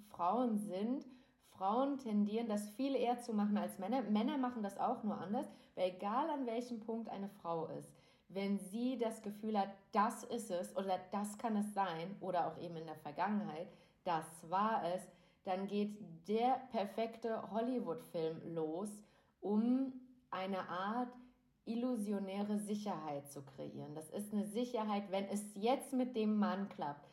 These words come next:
dann ist es das. Und dann sind alle meine Themen, alle meine Probleme, alles ist für immer und ewig bis zum letzten Am-, Atemzug hier auf der Erde in diesem Körper gelöst. Wow, perfekt. Also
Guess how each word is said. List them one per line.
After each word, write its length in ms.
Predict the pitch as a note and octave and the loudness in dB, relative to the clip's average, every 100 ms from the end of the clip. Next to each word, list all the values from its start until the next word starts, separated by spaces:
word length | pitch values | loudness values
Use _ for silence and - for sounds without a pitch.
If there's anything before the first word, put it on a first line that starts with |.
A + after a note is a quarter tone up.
| - - | -20 -4
dann 180 | F#3+ G#3 | 0 2
ist 180 | A#3 - | 2 2
es 160 | G#3 | -2
das. 180 | - E3 | -2 -4
Und 120 | G3+ | 0
dann 240 | G3 G#3 G3+ | 2 0 -2
sind 260 | G3+ G#3+ - | 0 0 0
alle 240 | A3 B3+ | 4 4
meine 280 | B3+ B3 B3 - - - | 6 4 2 -2 -12 -4
Themen, 440 | A3 G3+ G3 G3+ - | 2 4 4 0 0
alle 220 | A3+ A#3 | 4 4
meine 240 | A3 G#3+ | 4 2
Probleme, 420 | G#3 G#3 F#3 F#3+ F#3+ - | 0 -4 -4 -8 -10 -8
alles 420 | F#3+ G3+ G#3+ G#3+ - | 2 4 4 0 -4
ist 200 | G3 - | -8 -4
für 180 | G3 G3 - | -6 -6 0
immer 440 | C#4 D#4+ E4+ C#4+ | 2 4 4 2
und 100 | A3+ | 2
ewig 380 | G#3 A3+ G#3+ G#3 | 0 0 -2 2
bis 220 | A#3+ B3 | 2 2
zum 160 | B3 G#3+ | 0 0
letzten 360 | G3+ G#3 - | 0 -4 -6
Am-, 380 | F3+ F3 F#3+ - - | -6 -4 -4 -8 0
Atemzug 560 | F3 F#3+ G3+ G#3 G3+ G#3 - - _ - | 0 0 -2 -2 -2 -4 -12 -20 _ -4
hier 360 | A#3 B3 A3+ | 4 6 6
auf 100 | F#3 | 2
der 160 | - E3+ | 0 0
Erde 280 | F3 G3 G3+ | 2 2 2
in 140 | F3+ | -4
diesem 320 | F3 G3 G3+ - | -4 0 0 0
Körper 520 | F#3+ F3+ F3+ F3+ F3 - - - _ - | 2 0 2 0 0 -6 -20 -20 _ 4
gelöst. 600 | A3+ G#3+ F#3+ E3 - - - | 6 8 8 4 -2 -12 -4
Wow, 360 | F#3 F3+ D#3 D3 | 2 4 4 2
perfekt. 400 | F3 E3+ D#3 - | -2 -2 -4 2
Also 480 | F3+ G3 G3+ B3 D#4 | 4 4 4 2 0